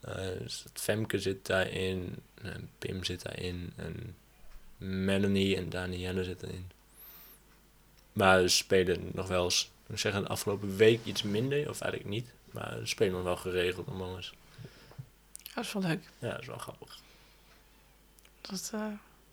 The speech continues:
Speaker 2: ja, ik, ver-, verder, ik, ik game eigenlijk nooit. Pas sinds, ehm, in maart of zo, met dat hele corona-gedoe, had ik heel veel tijd over in het begin. Dacht ik, weet je wat, ik ga eens een keer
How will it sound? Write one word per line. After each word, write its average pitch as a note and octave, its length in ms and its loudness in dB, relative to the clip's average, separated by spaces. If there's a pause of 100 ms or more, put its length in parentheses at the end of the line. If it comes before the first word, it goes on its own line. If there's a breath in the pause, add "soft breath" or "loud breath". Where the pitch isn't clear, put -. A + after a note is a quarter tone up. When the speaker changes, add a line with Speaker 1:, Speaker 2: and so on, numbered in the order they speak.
(180)
Speaker 2:
ja, D#3+ 200 4
ik, D#3+ 120 4
ver-, D#3+ 260 -6
verder, E3 460 6
ik, D#3+ 280 -6
ik - 200 -14
game F#3+ 280 8
eigenlijk A#3+ 580 8
nooit. G#3+ 640 2
Pas G#3+ 200 4
sinds, A3 360 6 (500 loud breath)
ehm, F#3 560 12 (360)
in E3+ 260 8
maart F#3+ 320 12
of A3 80 0
zo, G#3+ 300 12
met G#3+ 140 8
dat G3 120 8
hele G3+ 180 12
corona-gedoe, G3 680 8 (140)
had F3+ 260 6
ik - 80 -6
heel G3 120 12
veel F#3+ 140 4
tijd F#3+ 340 12
over F#3+ 340 10
in F#3+ 40 10
het F#3 100 4
begin. F3+ 360 2
Dacht F3 180 4
ik, F3 60 2
weet G3+ 200 8
je A3 60 4
wat, G3+ 160 12
ik - 80 -4
ga F#3+ 160 10
eens F#3 100 10
een F3 80 0
keer E3+ 340 4